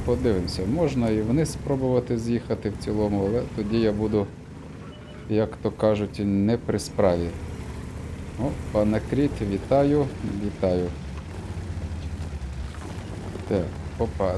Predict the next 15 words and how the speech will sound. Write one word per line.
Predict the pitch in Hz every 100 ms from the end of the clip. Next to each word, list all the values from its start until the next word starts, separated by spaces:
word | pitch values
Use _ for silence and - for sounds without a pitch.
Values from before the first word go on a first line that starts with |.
| 98
десь | 95 -
отуточки | 101 107 92 98 - 104
треба, | - 98 98 104 - - - - - - 110
не | 110
так | 104 104 -
я | 107
хотів | 104 117 - 120 113
то | 123
дерево | 120 127 127 131
звалити, | 139 151 185 214 214 214
але | 208 196 190 185
вже | 151 143
звалилось, | 131 120 123 135 143 127 -
як | 117 104
звалилось. | - 104 95 87 85 -